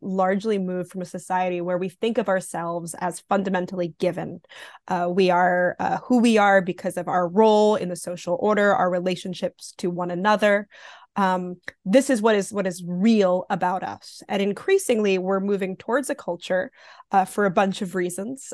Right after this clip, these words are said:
uh, the decline in, uh, organized religion and organized, particular kind of organized ways of thinking about ourselves, uh, but also, um,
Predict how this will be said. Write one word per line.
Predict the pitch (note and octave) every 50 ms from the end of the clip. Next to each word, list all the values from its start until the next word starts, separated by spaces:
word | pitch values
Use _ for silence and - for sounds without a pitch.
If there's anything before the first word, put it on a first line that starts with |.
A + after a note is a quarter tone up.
| -
uh, | - F#3+ F3+ F#3 F#3
the | F#3+ F#3+
decline | G#3 G3+ - - G3 F#3 F3+ F3+ F3+ F3+ F3 F#3 - -
in, | - - G3+ F#3+ F3 F3+ F3+ F3 F3
uh, | F3+ F3+ F3+ F#3 F#3 F3+ - _ _ _ _ _ _ -
organized | A3 A#3 G#3 G#3+ G#3 G3+ G3 F#3+ F#3 -
religion | G#3 G3 F#3 F#3 F3 G3 F#3 F#3 F3+ F#3 F3+ F#3 G3 -
and | F#3+ F#3 F#3 F#3 F3+
organized, | F3+ F#3 F3+ F#3+ F#3 F3+ F3+ F3+ E3+ - _ _ _ -
particular | - B3+ - A#3+ - G#3+ G3 F#3 F#3 F#3
kind | - - G3+ F#3 F3+
of | F#3 -
organized | - G3 F3+ F#3 F#3 F#3 - -
ways | F#3 F3 F3 -
of | F3 -
thinking | - F4+ F4 E4+
about | E4 D#4 D#4 D4+
ourselves, | D4 C#4+ D4 C4+ - D4 C#4 C4+ C4+ C4+ - - - - - - - _
uh, | - F#3+ F3 F3+ F3+
but | E3+ E3 G3+ F#3
also, | F3+ F3 F3 - - F#3 F3+ F3 E3+ E3+ E3+ E3+ D#3+ - -
um, | - E3 E3 - - -